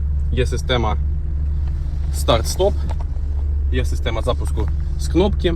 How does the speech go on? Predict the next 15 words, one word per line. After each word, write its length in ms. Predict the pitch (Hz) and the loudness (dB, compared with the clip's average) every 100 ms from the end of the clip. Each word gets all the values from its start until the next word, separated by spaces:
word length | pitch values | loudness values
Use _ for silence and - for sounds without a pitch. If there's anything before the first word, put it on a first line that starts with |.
| - | 0
двозонний 340 | - 120 139 117 | 0 2 2 2
клімат-контроль, 600 | 113 113 - 139 196 208 | 2 2 2 0 2 0
підігрів 380 | - 127 - - | 0 -2 0 0
передніх 300 | - - - | 0 0 0
сидінь, 300 | - 139 190 - - - - - | 0 0 0 0 0 0 0 0
дуже 160 | 127 | 0
багато 280 | 120 120 120 | 2 2 2
різноманітних 640 | 113 117 123 123 113 110 - - - - | 2 0 0 0 0 -2 -2 -2 0 0
дисплейчиків. 680 | - 170 180 - - 139 127 - - - 113 | 0 0 0 0 0 0 0 0 0 0 2
Один 220 | 120 120 | 2 2
дисплей 320 | - - 110 | 0 0 -2
на 100 | - | 0
клімат, 400 | 139 185 156 139 | 2 2 0 0
один 200 | - - | 0 0
дисплей 480 | - - - - | 0 0 0 0